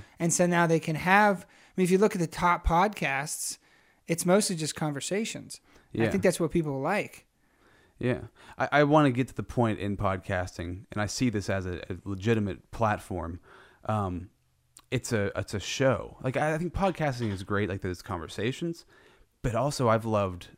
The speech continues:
Speaker 2: so many pieces of audio. Remember Adam Sandler's old comedy albums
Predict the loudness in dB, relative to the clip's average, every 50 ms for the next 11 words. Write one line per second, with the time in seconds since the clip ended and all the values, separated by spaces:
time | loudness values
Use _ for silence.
0 | _ -14 -12 -4 0 4 4 6 6 4 2 0 -2 -2 -2 -2 -2 -4 -6 -6
1 | -6 -6 -4 -2 -2 0 0 0 0 0 -2 -2 -6 -10 -20 -12 -4 0 0 2
2 | 2 4 2 2 2 2 0 -2 -4 -4 -2 -2 -2 -2 -2 -2 -4 -4 -4 -6
3 | -6 -4 -4 -2 -2 -2 -2 -4 -4 -4 -4 -6 -6 -8 -10 -14